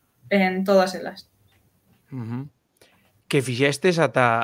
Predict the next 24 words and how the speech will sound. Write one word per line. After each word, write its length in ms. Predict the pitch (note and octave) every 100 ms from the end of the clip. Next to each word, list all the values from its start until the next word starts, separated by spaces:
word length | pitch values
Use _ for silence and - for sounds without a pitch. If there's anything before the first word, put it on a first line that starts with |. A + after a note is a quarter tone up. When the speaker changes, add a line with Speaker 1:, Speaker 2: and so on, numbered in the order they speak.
| A2+
Speaker 2:
ata 400 | A#2+ A#2+ A2+ G#2+
merchan-, 640 | A2+ A2 - A2+ A2+ G#2
hasta, 400 | - G#2 - - G#2+
ata 160 | A#2 A2+
merchandising 880 | A2+ - A2 A#2 D3 B2+ - A#2
e 80 | A2+
todo. 320 | D3 C3 A2
Tedes 320 | A2+ G3 A3+ G#3
Speaker 1:
Mm. 80 |
Speaker 2:
algunha 400 | A#3 A3 A3+ A3
páxina 400 | G3+ A3+ A3+ G#3+
onde 160 | G3+ G3
vendades 560 | G3 G3 G3+ G3 F#3 A#3
algo 240 | B3+ B3
ou 160 | F3 C#3
só 160 | F3 D3+
fixestes 480 | C#3+ B2+ C#3+ - C3
para 240 | - A#2+
o 80 | A#2+
equipo 320 | A#2 A#2+ A#2+
de 80 | A2+
producción? 560 | G#2+ G2 F#2+ - - _ _ - _
Speaker 1:
Só 160 | B3+
fixemos 400 | B3 A#3+ B3+ B3+